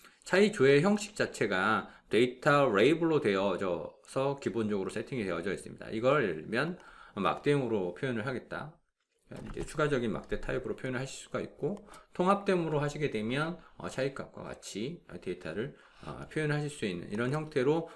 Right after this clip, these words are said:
어, 기능이 제공이 됩니다. 이렇게 그 필터 조건으로서, 어,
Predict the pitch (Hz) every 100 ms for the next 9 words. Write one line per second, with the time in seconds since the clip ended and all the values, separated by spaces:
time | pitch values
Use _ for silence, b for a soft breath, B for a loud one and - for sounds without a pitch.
0 | B 78 80 107 104 101 95 80 92 90
1 | 85 73 73 - - _ B B B B
2 | B B B 143 160 190 180 147 135 123
3 | 120 113 - - 233 233 226 208 131 123
4 | 180 185 185 165 151 151 123 117 127 110
5 | 82 - - 85 82 80 76 65 67 -
6 | - _